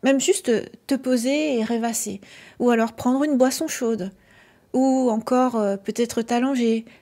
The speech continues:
lire, euh, un chapitre de manga, voilà.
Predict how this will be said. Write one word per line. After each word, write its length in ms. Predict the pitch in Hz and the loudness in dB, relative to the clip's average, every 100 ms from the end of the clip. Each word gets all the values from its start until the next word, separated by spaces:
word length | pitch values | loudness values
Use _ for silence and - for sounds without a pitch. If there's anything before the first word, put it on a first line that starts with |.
| - | -2
lire, 360 | 233 262 254 | 2 4 4
euh, 160 | 220 202 | 2 2
un 120 | 233 | 2
chapitre 440 | 240 269 269 269 277 | 0 0 -2 -2 2
de 80 | 277 | 2
manga, 460 | 285 277 240 233 - - | 2 2 2 0 -8 -8
voilà. 400 | 220 226 220 | -2 0 -2